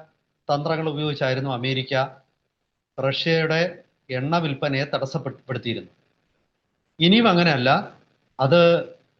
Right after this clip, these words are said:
ഉപരോധം എന്നുള്ള നിലയിലേക്ക് അത് എത്തിയിരിക്കുകയാണ്. ഈ അമേരിക്ക ഉപരോധം പ്രഖ്യാപിക്കുന്നതിന് മുമ്പ് തന്നെ യൂറോപ്യൻ യൂണിയനും ഉപരോധം പ്രഖ്യാപിച്ചിരുന്നു. മാത്രമല്ല, അവരിനി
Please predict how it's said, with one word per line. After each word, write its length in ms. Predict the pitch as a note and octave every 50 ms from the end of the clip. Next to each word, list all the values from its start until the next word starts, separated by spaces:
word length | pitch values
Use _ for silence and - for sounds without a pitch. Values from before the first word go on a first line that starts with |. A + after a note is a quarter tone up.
| _ -
ഉപരോധം 800 | C#3 C#3 - F#3 F#3 G3 G#3 A3 G#3+ F#3+ G#3 G3+ - - G#3+ - - -
എന്നുള്ള 260 | F3 F3 F3+ E3 E3 D#3+
നിലയിലേക്ക് 720 | D#3 D3+ C#3 D3 C#3+ C#3 B2+ C3+ B2 A2+ - - A2 G#2+ - _ _ _ _ _ _ _ - C#3
അത് 140 | C#3+ C3+
എത്തിയിരിക്കുകയാണ്. 640 | C3+ B2 C3 C3+ C3+ A#2+ A#2 A2 A2+ G#2+ G#2 G#2 A2 - _ _ _ C#3
ഈ 380 | C#3 C#3 C3+ C3 B2+ B2 B2 B2 - _ _ _ _ _ _ _ _ _ -
അമേരിക്ക 360 | B2+ C3+ D3 D#3 E3+ E3 F3+
ഉപരോധം 440 | E3+ E3 E3 E3 F3 F3 E3 E3 E3
പ്രഖ്യാപിക്കുന്നതിന് 840 | E3+ D#3+ - - D3+ D3+ D#3 D#3 F3 E3+ E3+ E3 E3+ E3 E3 E3 E3
മുമ്പ് 340 | D#3+ D3 D3 D3 E3+ E3
തന്നെ 320 | D#3 D#3+ D#3 C#3+ A#2 A2 A#2 - _ _ _ _ _ _ _ _ _ _ _ _ _ _ _ _ _ _ _ - - _ _ B2
യൂറോപ്യൻ 420 | C3 C#3 D3+ E3+ F3 F3 F#3+ F#3
യൂണിയനും 460 | F#3 F3 E3 E3+ E3 E3+ F3+ F3+ - _ _ - - _ _ _
ഉപരോധം 400 | C#3 C#3 D3+ D3+ D#3 D#3 D#3 D3+
പ്രഖ്യാപിച്ചിരുന്നു. 640 | D3 C3+ - - C#3 C3 B2+ A2+ - B2+ G2+ F#2+ G2 - _ _ _ _ _ _ _ _ _ _ _ _ -
മാത്രമല്ല, 440 | C3 D3+ D#3+ F#3 G3 F#3+ F#3+ F3+ F3+
അവരിനി 640 | E3 D3+ D3 D#3+ F3+ G3 F#3 F#3 F#3 F#3+ G3 G3